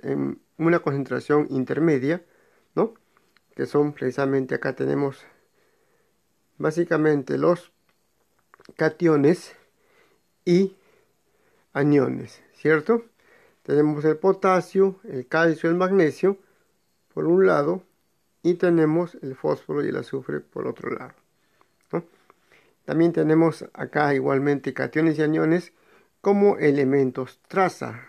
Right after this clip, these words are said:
Muchos de estos son elementos traza. ¿Por qué se menciona a estos que tenemos acá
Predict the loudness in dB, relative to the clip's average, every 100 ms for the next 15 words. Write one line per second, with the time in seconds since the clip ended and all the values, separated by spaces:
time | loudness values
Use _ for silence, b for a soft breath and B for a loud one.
0 | -8 -6 -2 -2 -2 -4 -4 -2 -2 -2
1 | 0 -2 -2 -8 -8 -8 -8 -20 b b
2 | b b b -2 -2 -2 2 2 4 2
3 | 2 2 2 0 -2 -2 -16 -20 -16 -6
4 | -4 -2 -2 -4 -2 -4 -4